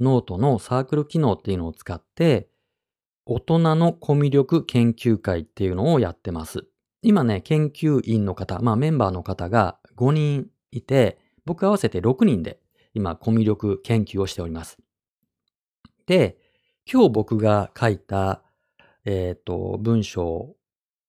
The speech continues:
の中にこんなことを書いたんです。まあ、雑談ってなんだっていうね、雑談っていうのはなんだっていう話があっ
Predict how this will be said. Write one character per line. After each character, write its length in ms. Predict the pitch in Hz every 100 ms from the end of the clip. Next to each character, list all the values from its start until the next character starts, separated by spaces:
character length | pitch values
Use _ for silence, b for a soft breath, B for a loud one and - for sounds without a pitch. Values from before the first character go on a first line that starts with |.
| _ _ _ _
の 160 | 120 113
中 460 | 110 113 - 98 87
に 300 | 139 139 -
こ 120 | 175
ん 80 | 196
な 80 |
こ 80 | 202
と 120 | -
を 80 | 120
書 100 | 92
い 60 | 85
た 140 | -
ん 80 | 80
で 100 | 80
す。 280 | - 78 - _ _ _ _ _ _ _ _ _ -
ま 100 | 127
あ、 20 |
雑 300 | 175 190 220
談 180 | 285 302
っ 20 |
て 200 | - 107
な 180 | 113 147
ん 100 | 92
だ 120 | 101
っ 120 | 104
て 120 | -
い 100 | 92
う 160 | 82 78
ね、 180 | 175 226 185
雑 280 | 135 151 190
談 160 | 240 262
っ 20 |
て 80 | 302
い 40 |
う 20 |
の 60 | 131
は 60 |
な 140 | 139 165
ん 80 | 160
だ 100 | 196
っ 40 |
て 100 | -
い 20 | 123
う 40 |
話 360 | 107 107 - 104
が 120 |
あ 40 |
っ 80 | 87